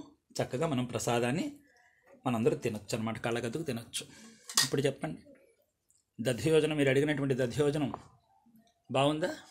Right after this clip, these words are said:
చెప్పండి, బాగుందా? ఇంతే. సులభం కదా చేసుకోవడం. ఇంతే. మీరు చేసుకుని మీ యొక్క అనుభూతిని నాకు చెప్పండి, నేను చాలా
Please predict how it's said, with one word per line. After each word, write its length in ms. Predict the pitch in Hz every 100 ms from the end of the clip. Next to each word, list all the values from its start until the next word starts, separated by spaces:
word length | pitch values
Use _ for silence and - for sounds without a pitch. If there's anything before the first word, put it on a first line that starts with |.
| - _ - - -
చెప్పండి, 300 | 135 160 147
బాగుందా? 400 | 139 151 170 - - - _ _ - - -
ఇంతే. 300 | 98 95 - - - _ - - - _ _ _ -
సులభం 360 | - 180 180 190
కదా 160 | 185 170
చేసుకోవడం. 420 | 160 - 165 294 302 - - - 123
ఇంతే. 260 | 104 - - - _ _ _ _ _ - -
మీరు 180 | 147 135 -
చేసుకుని 440 | 143 - 113 113 131 131 - - _ _ -
మీ 60 | 160
యొక్క 140 | 156 131
అనుభూతిని 480 | 139 147 165 180 170
నాకు 200 | 117 -
చెప్పండి, 460 | 113 - 131 104 - - - - - - - - - - -
నేను 180 | 135 123
చాలా 240 | 120 139